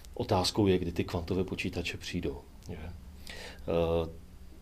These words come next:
ty kvantové počítače už dnes existují, nicméně jejich výkon není dostatečně velký na to,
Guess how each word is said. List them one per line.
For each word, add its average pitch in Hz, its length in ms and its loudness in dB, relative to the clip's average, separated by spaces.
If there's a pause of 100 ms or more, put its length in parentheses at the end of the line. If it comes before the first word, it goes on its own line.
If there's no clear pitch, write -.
(180)
ty - 100 6
kvantové 110 340 6
počítače - 480 2
už - 500 -2
dnes 101 320 2
existují, 87 1000 0 (380)
nicméně 104 420 4
jejich 104 260 4
výkon 92 600 2
není 92 280 0
dostatečně 92 840 -2 (260)
velký 87 400 2
na 85 160 -2
to, 87 260 -2